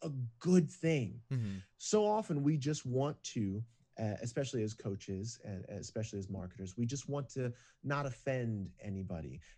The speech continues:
Speaker 1: We wanna make sure that everybody's okay and that everybody's happy.
Speaker 2: Mm-hmm.
Speaker 1: And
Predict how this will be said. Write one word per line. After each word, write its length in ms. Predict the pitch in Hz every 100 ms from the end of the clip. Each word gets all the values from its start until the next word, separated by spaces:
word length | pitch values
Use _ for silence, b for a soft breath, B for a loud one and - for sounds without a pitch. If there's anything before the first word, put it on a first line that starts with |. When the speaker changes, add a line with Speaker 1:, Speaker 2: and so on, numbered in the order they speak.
| -
Speaker 1:
We 100 | 143
wanna 220 | 147 139
make 200 | 139 131
sure 220 | - 135
that 100 | 120
everybody's 580 | 117 117 113 110 104 95 b b -
okay 600 | 123 117 160 139 110 101
and 100 | 98
that 120 | 104
everybody's 480 | 101 123 113 113 98
happy. 580 | - 135 120 117 - - -
Speaker 2:
Mm-hmm. 280 | 160 127 107 95 - - 170
Speaker 1:
And 280 | 156 147